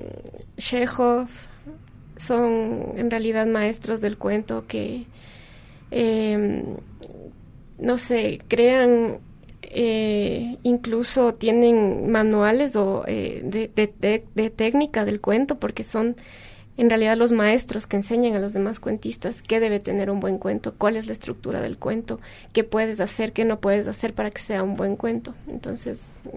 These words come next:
yo diría que son esos. En la literatura ecuatoriana,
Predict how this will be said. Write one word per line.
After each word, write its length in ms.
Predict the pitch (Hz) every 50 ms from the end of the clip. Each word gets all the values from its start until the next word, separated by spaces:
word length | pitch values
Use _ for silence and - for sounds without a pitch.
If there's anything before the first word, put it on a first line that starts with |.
| - - - 220
yo 200 | 233 233 - - -
diría 280 | 226 220 220 - - -
que 120 | - 233
son 200 | - - 196 190
esos. 220 | 214 208 - - 233
En 100 | 233 233
la 80 | 233
literatura 580 | 233 240 240 240 - 247 240 240 247 254 262 262
ecuatoriana, 680 | 262 254 247 - 247 240 254 262 277 302 320 330